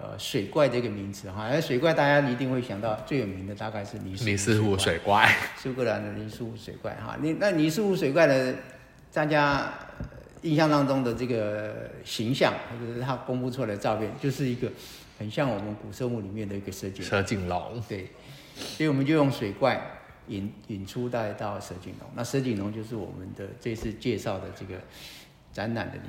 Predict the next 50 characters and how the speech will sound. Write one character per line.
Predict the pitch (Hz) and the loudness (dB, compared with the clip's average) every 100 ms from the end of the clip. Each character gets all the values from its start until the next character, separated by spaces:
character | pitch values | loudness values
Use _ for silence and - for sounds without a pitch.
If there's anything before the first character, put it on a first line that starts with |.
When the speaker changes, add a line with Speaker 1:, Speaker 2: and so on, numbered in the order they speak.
| 113 | -10
Speaker 1:
面 | 110 92 | -8 -8
的 | 92 | -10
一 | 95 | -12
个 | 101 101 | -12 -6
重 | 117 92 | -4 -4
点 | 98 - | -8 -14
之 | - 101 | -12 -10
一。 | 127 110 117 - | -4 -4 -6 -8
Speaker 2:
是。 | - - 113 | -2 4 4
Speaker 1:
啊， | 87 | 4
我 | |
们 | 101 120 | 0 0
就 | 131 | 0
有 | 107 | 0
这 | 139 | 0
样 | 120 | -2
的 | 104 | -2
一 | 101 104 | -6 -6
个 | 95 98 - | -6 -6 -8
联 | 104 104 | -6 -4
想 | 110 98 - - - - | -4 -8 -10 -18 -20 -16
啊， | - - - - - - - - - | -12 -10 -12 -16 -20 -20 -20 -20 -2
带 | 131 113 | 0 0
大 | 117 | 0
家 | 113 107 | -2 -4
进 | 104 113 110 | -4 -6 -8
入 | 98 | -8
到 | 104 92 - | -8 -8 -10
这 | 101 | -12
个， | 90 90 - - - - - | -12 -14 -16 -20 -20 -20 -14
啊， | - - - | -12 -12 -6
展 | 107 104 | -4 -2
览 | 98 | -4
里 | - 107 | -8 -10
面 | 98 - | -12 -12
啊。 | - - | -14 0
Speaker 2:
嗯。 | 143 110 95 - - - | 2 2 -2 -12 -20 -2
Speaker 1:
那 | 156 151 | 2 4
这 | 151 180 | 4 2
个 | |
展 | 151 151 | 6 6
览 | 151 120 | 6 4
呢， | 120 | 2
从 | 127 117 123 120 | 0 -2 0 -2
这 | 139 | -2
个 | 120 110 104 98 101 113 - - | 0 0 -2 -4 -6 -10 -14 -16
今 | - 165 | -2 2
年 | 160 104 104 | 4 2 0
就 | 117 113 | -6 -8
是 | 107 | -8